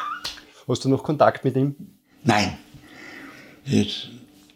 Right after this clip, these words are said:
Speaker 1: So, soviel ich weiß, äh, gesprungen bist du nie, aber man hat dich schon auf der Rodelbahn, die es damals gegeben hat, beim heutigen Heizwerk auch gesehen, oder?
Speaker 2: Ja, das war mein Sport damals.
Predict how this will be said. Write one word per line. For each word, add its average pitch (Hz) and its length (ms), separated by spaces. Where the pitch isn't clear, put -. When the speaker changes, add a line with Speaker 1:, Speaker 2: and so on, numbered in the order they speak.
Speaker 1:
So, 135 200
soviel 185 320
ich 117 160
weiß, 110 400
äh, 160 380
gesprungen 170 420
bist - 240
du 139 80
nie, 135 220
aber 139 440
man 127 220
hat 131 200
dich 131 100
schon 139 200
auf 135 160
der 131 120
Rodelbahn, 147 500
die 151 80
es 139 100
damals 139 320
gegeben 143 400
hat, 143 120
beim 123 160
heutigen 120 340
Heizwerk 135 380
auch 165 180
gesehen, 87 380
oder? 104 360
Speaker 2:
Ja, 139 300
das 117 300
war 131 160
mein 131 320
Sport 113 420
damals. 151 520